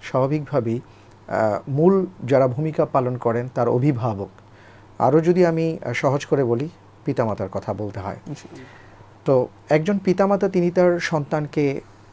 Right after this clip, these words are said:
Speaker 1: লালন করেন, পালন করেন আল্লাহ রব্বুল আলমিনের মেহেরবানিতে, তার রব্বুল আলমিনের, আহ, নির্ধারিত পন্থায়। এখন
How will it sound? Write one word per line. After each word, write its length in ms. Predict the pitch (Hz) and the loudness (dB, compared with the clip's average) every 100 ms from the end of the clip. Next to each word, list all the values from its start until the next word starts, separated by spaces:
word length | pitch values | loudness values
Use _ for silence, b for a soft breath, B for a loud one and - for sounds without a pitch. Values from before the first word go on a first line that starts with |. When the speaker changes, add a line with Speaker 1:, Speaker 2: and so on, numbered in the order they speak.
| - | 0
Speaker 1:
লালন 340 | 127 127 123 | 2 2 0
করেন, 340 | 123 120 117 117 | 0 0 0 0
পালন 340 | 120 117 110 | 0 0 -2
করেন 320 | 110 110 107 135 - - | -2 -2 -2 -6 -12 -2
আল্লাহ 200 | 123 120 | 0 2
রব্বুল 240 | 120 127 | 2 0
আলমিনের 480 | 117 110 117 151 147 131 - | 0 0 0 -2 -2 -6 -6
মেহেরবানিতে, 680 | 127 120 117 110 110 107 160 - - | -4 -2 -2 -4 -4 -6 -8 -10 -6
তার 200 | 123 104 - - - | -2 -2 -4 -20 -4
রব্বুল 260 | 113 117 123 | -2 0 2
আলমিনের, 460 | 120 117 123 117 107 B B B B | 4 2 0 -2 -4 B B B B
আহ, 220 | 110 110 | -2 0
নির্ধারিত 560 | 113 135 127 151 151 143 123 | 2 0 2 2 2 2 0
পন্থায়। 340 | 107 101 101 - - B 151 B B B | -2 -4 -10 -10 -20 B -20 B B B
এখন 420 | 139 - 226 175 | 4 4 4 4